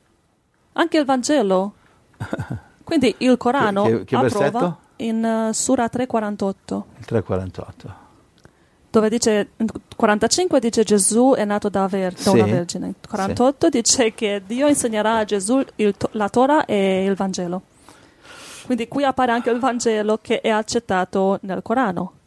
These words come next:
Speaker 2: Capisci? Quindi, eh, Allah, Dio, sta dicendo qui, Allah degli islamici, dice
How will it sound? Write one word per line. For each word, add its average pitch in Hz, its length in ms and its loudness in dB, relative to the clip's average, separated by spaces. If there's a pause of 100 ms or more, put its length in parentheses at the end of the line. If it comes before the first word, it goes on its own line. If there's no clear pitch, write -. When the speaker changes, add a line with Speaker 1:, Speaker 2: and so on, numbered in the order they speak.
(100)
Speaker 2:
Capisci? 117 440 0
Quindi, 127 460 2
eh, 101 500 -2 (380)
Allah, 110 540 2
Dio, 101 340 0
sta 104 160 -6
dicendo 104 500 -2
qui, 90 360 -6
Allah 95 280 -2
degli 92 240 -8
islamici, 98 640 -4
dice 101 480 -6